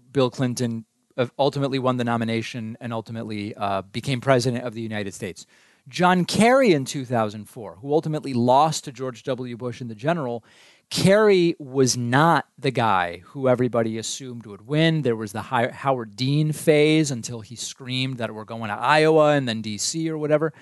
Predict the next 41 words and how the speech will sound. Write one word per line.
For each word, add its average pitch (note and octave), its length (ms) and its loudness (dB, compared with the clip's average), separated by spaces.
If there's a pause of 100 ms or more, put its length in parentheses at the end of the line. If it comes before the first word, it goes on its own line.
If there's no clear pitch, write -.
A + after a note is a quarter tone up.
(400)
Dean D3 340 2
was C#3+ 160 0
considered C#3 460 -2
the B2+ 60 -6
front B2+ 300 -4
runner B2+ 220 0
for B2 180 -4
a A#2+ 60 0
while, A2+ 500 0 (400)
but C#3 420 4 (320)
Kerry, C#3+ 440 4
who D#3 120 -2
was D3+ 180 -4
training D3+ 440 -2
in, D3+ 180 -4
uh, C#3 180 4
trailing D3 440 2
in C#3+ 100 -4
the C3 80 -6
polls, C#3+ 580 0 (140)
won B2+ 360 2
the D#3+ 140 6
Iowa D3 380 6
caucuses, D3+ 800 -2 (360)
won C3 360 2
the D3 80 2
New D3+ 160 0
Hampshire D3+ 440 0
primary, C3+ 880 4 (220)
and B2 160 -2
the A#2 80 -4
rest A#2+ 320 2
is A#2+ 140 -4
history, B2+ 580 0 (460)
ultimately C#3 520 2
winning C#3 360 0
the B2 100 0
nomination A#2 800 -2
and, A2+ 140 -10
of - 80 -14
course, G#2+ 240 -16